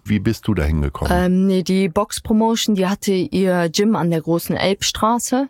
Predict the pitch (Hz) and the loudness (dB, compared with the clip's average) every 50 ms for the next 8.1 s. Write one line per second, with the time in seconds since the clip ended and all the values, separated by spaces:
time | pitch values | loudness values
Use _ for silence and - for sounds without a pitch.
0 | - - 98 92 92 90 98 196 185 175 180 - - - - - 190 190 185 190 | -2 0 0 2 2 2 2 2 0 0 0 -2 -2 -4 -2 -2 0 0 0 0
1 | 180 - - 208 190 - - - 175 - - 208 190 - - - 180 170 - - | -2 -2 -2 -2 -2 -2 -2 -6 -6 -2 -2 -2 -2 -2 -2 -2 -2 -2 0 0
2 | 180 175 - 185 180 - - 196 208 220 220 214 - 175 175 185 170 170 - 165 | -2 0 0 0 -2 0 0 0 2 2 2 2 0 0 0 0 0 0 2 0
3 | 175 185 170 170 165 185 170 170 160 175 185 220 226 220 208 - 180 170 175 170 | 0 0 0 0 0 -2 -2 0 0 0 2 2 2 0 0 0 0 0 0 -2
4 | - - - - 165 165 165 - - - 160 170 - - - - - 170 170 170 | -4 -6 -4 -2 -2 -2 -2 -2 -2 -2 -2 -2 -4 -8 -10 -6 -4 -2 0 2
5 | 170 175 170 170 180 185 - _ _ - - - - _ _ - 185 180 175 165 | 2 2 2 2 0 -2 -4 _ _ -20 -20 -20 -20 _ _ 0 2 2 2 2
6 | 175 180 202 226 226 196 208 214 220 226 226 226 220 - - 233 254 277 262 - | 2 2 2 2 2 2 0 2 2 2 2 0 0 0 0 0 0 0 -2 -6
7 | - - - - - _ - - 208 208 190 175 170 160 - 175 165 165 165 165 | -14 -20 -20 -20 -20 _ -2 0 2 2 2 2 0 0 0 0 0 0 0 0
8 | 160 - | -2 -4